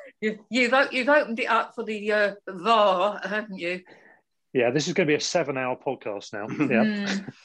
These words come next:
Speaker 1: Yes.
Speaker 2: <laughs> I
Speaker 1: And
Speaker 2: thought
Speaker 1: the, uh,
Speaker 2: var might feature. Yeah.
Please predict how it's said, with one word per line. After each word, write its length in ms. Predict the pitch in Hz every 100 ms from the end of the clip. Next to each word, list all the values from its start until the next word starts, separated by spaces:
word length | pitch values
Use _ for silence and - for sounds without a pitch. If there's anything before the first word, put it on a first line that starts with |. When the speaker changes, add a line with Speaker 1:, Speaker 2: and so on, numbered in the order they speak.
| _ _ - 190 - -
Speaker 1:
Yes. 500 | 220 202 190 190 - -
Speaker 2:
<laughs> 60 | 190 - _ _ -
I 40 | 208
Speaker 1:
And 80 | 208
Speaker 2:
thought 100 | 196
Speaker 1:
the, 80 |
uh, 100 | 196
Speaker 2:
var 140 | 135 117
might 240 | 110 113
feature. 420 | - 113 113 123 104
Yeah. 180 | 123 117